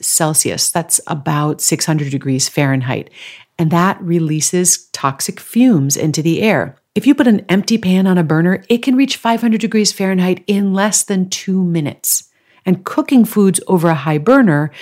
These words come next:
can also put you in the danger zone pretty quickly. You probably wouldn't overheat these pans on purpose, but, you know, stuff happens. The phone rings or someone comes to the door and a pan gets left on the burner by accident.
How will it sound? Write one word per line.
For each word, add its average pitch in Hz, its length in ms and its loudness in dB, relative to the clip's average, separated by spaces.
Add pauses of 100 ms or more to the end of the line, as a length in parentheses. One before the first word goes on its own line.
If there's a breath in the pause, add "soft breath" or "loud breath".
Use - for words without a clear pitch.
(380 loud breath)
can 254 160 4
also 240 200 4
put 190 220 -2
you 190 160 0
in 151 180 2
the 165 80 2
danger 202 380 4
zone 156 280 2
pretty 175 220 -2
quickly. 208 580 -4 (1200)
You 240 140 2
probably 262 500 2
wouldn't 202 520 4
overheat 185 640 0
these 180 220 -2
pans 170 420 -2
on 160 200 -4
purpose, 214 580 0
but, 233 340 -4
you 233 140 -2
know, 220 180 0
stuff - 500 -2 (120)
happens. - 640 -4 (240 loud breath)
The - 80 -10
phone 220 460 2
rings 208 440 2
or 147 160 -6 (280 loud breath)
someone 254 340 4
comes 220 240 2
to 233 100 0
the 208 120 2
door 180 340 4
and 185 100 4
a 180 60 2
pan 160 400 -4
gets 175 320 -2
left 143 400 -4
on 175 80 2
the 185 80 0
burner 156 300 -2
by 170 180 -4
accident. 139 540 -4